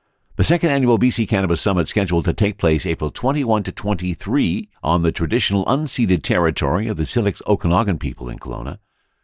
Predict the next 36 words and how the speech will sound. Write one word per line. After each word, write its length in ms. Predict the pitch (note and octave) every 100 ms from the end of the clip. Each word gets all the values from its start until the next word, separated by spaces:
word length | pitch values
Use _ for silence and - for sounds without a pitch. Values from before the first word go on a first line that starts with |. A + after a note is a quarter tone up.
| _ _ _ _ -
We 100 | -
know 180 | B2 G3+
Minister 320 | F3 C3 -
Farnworth 400 | A#2 C3+ C3 A#2+
understands 600 | G#2+ G#2+ G2 - G#2 G#2+ F#2
the 120 | E2+
significant 640 | - D2+ A#2+ F3+ F#3 D#3
potential 640 | A#2+ - C#3 A2+ G2+ D#2+ -
for 100 | -
B 160 | D#2+ A#2+
C's 260 | A#2+ A#2+
craft 320 | - A#2 G#2 -
cannabis 340 | F#2+ F2+ E2
sector 440 | - G#2+ - - - -
to 80 | D2+
generate 440 | A2+ G#2 F#2+ F2+
thousands 500 | C3 C3+ C3+ F2+ D#2+
of 100 | E2
clean, 480 | - C3+ C#3 A#2+ G#2
green 380 | F#2+ C#3+ C3 G2
jobs 480 | A#2 G#3 E2+ D2+ -
in 120 | G2+
all 180 | C3+ D#3
regions 400 | C#3+ F#3+ G#2+ C2+
of 80 | C2+
the 60 |
province, 440 | - C2+ C#2 A#2 - - _ _
said 300 | - - F2+
B 140 | D2 D#3+
C 220 | - C#3
C 260 | A#2 C#3+ B2+
F 120 | A#2
C 180 | - G2
President 540 | - F3+ E3+ A#2 G#2+ - _ -
Tara 300 | D3 G#2 F2
Kirkpatrick. 840 | - F#2 - - A#2 - - -